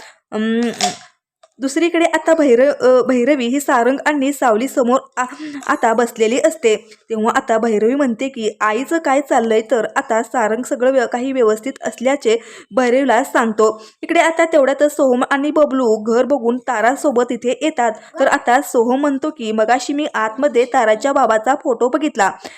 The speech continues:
तेव्हा लगेच," सोहम म्हणतो की, "आहा, आहेत ना ते." ते तर आता भैरवीच्या डोळ्यासमोर तिचा नवरा आलेला असतो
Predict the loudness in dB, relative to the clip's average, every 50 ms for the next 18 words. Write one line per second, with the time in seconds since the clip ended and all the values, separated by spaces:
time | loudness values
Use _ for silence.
0 | -20 _ -6 -4 -2 -2 0 2 0 0 2 4 4 4 2 2 0 0 0 0
1 | 0 0 0 -2 -2 -2 -4 -6 -6 -4 -4 -4 -4 -2 -2 -4 -2 -2 -4 -4
2 | -4 -12 -20 -20 -8 -4 -4 0 2 2 2 2 2 0 0 2 0 0 0 -2
3 | -4 -12 _ _ -6 -6 0 2 0 2 2 -2 0 2 2 2 2 2 2 4
4 | 4 4 2 4 2 0 2 2 2 2 2 0 0 0 0 0 0 -2 -2 -4
5 | -2 -2 -2 0 0 2 2 2 2 2 2 2 2 2 0 0 0 0 -2 -2